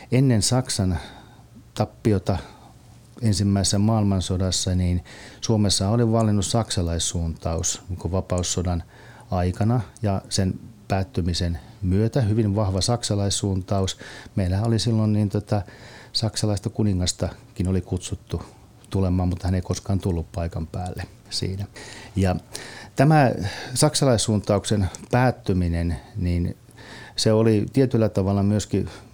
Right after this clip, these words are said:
edellytys näitten, ö, Ison-Britannian, Ranskan suunnalta näin, että ne tunnustaa lopullisesti niin kuin Suomen itsenäisyyden. Ja tämä edellytti siis Suomessa ulkopoliittista suunnanmuutosta.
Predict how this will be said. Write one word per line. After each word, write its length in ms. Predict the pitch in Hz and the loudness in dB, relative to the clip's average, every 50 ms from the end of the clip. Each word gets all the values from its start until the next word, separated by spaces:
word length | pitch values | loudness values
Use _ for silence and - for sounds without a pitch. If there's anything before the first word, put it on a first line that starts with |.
| - - - - | -20 -20 -4 -2
edellytys 600 | 123 117 127 123 110 104 92 - - 90 - - - | 2 2 4 4 4 2 0 0 -2 -4 -2 -2 -2
näitten, 600 | 92 92 92 - - - 90 90 87 80 78 80 165 160 123 101 | -2 -2 -2 -2 -2 -2 0 0 0 -2 -4 -8 -8 -4 -2 0
ö, 240 | 95 95 95 92 - - - - - - - - - - - - - | 0 0 0 -2 -4 -8 -14 -20 -20 -20 -20 -20 -20 -20 -18 -2 0
Ison-Britannian, 880 | 113 107 110 127 113 98 - 104 92 - 101 92 95 95 92 90 90 90 92 | 0 2 2 2 2 2 0 -2 0 0 0 2 2 2 2 2 0 -2 0
Ranskan 520 | 107 113 110 107 104 - - - 92 92 | 0 0 2 2 2 0 0 0 -2 0
suunnalta 580 | 90 - 95 85 85 87 87 85 90 87 - 95 | 0 -2 -2 -2 0 0 0 -2 -2 -2 -2 0
näin, 220 | 98 98 95 92 | 0 0 0 0
että 200 | 90 87 - - | -2 -2 -2 -2
ne 100 | 90 90 | -2 -2
tunnustaa 760 | 90 - 127 117 101 90 85 - - - - 85 85 82 - - | 0 0 0 2 2 0 -2 -4 -6 -6 -4 -4 -2 -4 -4 -4
lopullisesti 640 | 104 95 - - 92 87 85 82 85 85 - - 87 | -4 -4 -2 -2 -4 -4 -2 -4 -6 -8 -8 -8 -6
niin 80 | 90 | -6
kuin 100 | 95 92 | -4 -4
Suomen 340 | - - 90 85 87 90 98 - - - - - - - - - | -4 -4 -2 -2 -2 -4 -6 -8 -14 -20 -20 -20 -20 -8 -4 -2
itsenäisyyden. 960 | 101 - - - 82 82 82 85 82 - - - 92 87 - 73 80 90 87 - - - - - - - - - - - - - | -2 -2 -2 -4 -4 -4 -4 -4 -4 -6 -6 -6 -8 -8 -6 -6 -8 -8 -8 -12 -14 -20 -20 -20 -20 -20 -20 -20 -20 -20 -8 -4
Ja 200 | 95 95 92 90 - - - - | -2 0 0 0 -4 -8 -6 0
tämä 240 | - 123 123 117 101 | 2 2 4 4 4
edellytti 360 | 92 95 98 107 - - 131 | 4 4 2 2 0 0 0
siis 200 | 110 127 110 - | 0 0 0 0
Suomessa 460 | 135 131 123 113 104 - 123 117 113 - | 0 2 2 2 2 2 2 2 2 0
ulkopoliittista 840 | 117 120 123 123 - 107 - - 107 104 101 - - 92 - 113 | 0 0 2 2 0 -2 -2 0 0 0 0 -2 -4 -4 -2 -4
suunnanmuutosta. 1120 | 107 - 120 113 110 107 104 98 101 104 107 104 101 95 92 - 92 - - - - 92 | -2 0 0 0 2 2 2 2 2 2 2 2 0 0 -2 -2 -4 -4 -4 -4 -4 -4